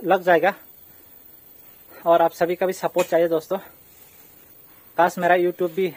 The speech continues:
अगर success हो गया, YouTube में भी success हो गया तो अच्छा होता। वो भी अच्छी तरह से growth नहीं हो पा रहा दोस्तों, क्या करें, Support अच्छी तरह से नहीं मिल रहा हूँ।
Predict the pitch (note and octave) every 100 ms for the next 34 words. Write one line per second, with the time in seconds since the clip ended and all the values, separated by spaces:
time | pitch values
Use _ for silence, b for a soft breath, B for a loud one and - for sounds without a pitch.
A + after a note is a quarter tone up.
0 | - D#3+ D#3+ E3 - E3+ E3 D#3 E3 D#3
1 | D#3 D#3 D#3 D#3+ - D3 D#3 - D3 D3
2 | D#3 C#3+ - D3+ C#3 D3 D3 _ B B
3 | - D#3 D#3+ - E3+ D#3+ F3 D3 D#3 D#3+
4 | E3 D3 C#3+ D3 C#3 C3+ C3 - C#3+ C#3
5 | C#3 C#3 C#3 _ _ _ _ _ - -
6 | D3 D#3+ D3+ - D#3 D3+ D3+ D#3+ D#3 D#3
7 | D3 D3 D3 D3